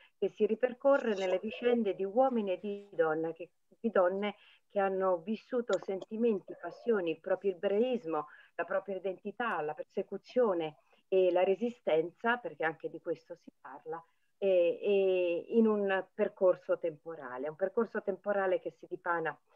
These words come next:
appunto in quasi un secolo e che li vede, eh, contrastare, combattere, riaffermare costantemente la propria, eh, identità, non tanto nelle formule del come o del quando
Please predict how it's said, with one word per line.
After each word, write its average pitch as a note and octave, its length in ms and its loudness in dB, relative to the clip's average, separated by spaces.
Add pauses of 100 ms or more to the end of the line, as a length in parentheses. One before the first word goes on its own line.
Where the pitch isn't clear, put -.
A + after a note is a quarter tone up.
(120)
appunto F3+ 720 0
in D#3+ 500 -6
quasi D#3 420 0 (400)
un F3+ 180 0
secolo F#3+ 640 -6 (280)
e A#3+ 140 6
che B3 320 8
li A3 160 -2
vede, A#3 300 4
eh, G#3+ 560 2 (480)
contrastare, A#3 880 4
combattere, G#3 760 2
riaffermare A#3+ 880 2
costantemente B3 880 -2
la G#3+ 120 2
propria, A#3 500 0 (340)
eh, G3+ 520 2
identità, G3+ 760 4
non C#4+ 360 -2
tanto A3 320 0
nelle F#3 260 0
formule G3+ 580 0
del F3+ 240 -2
come A3 360 4
o F#3 100 2
del F3 300 -2
quando G3+ 640 4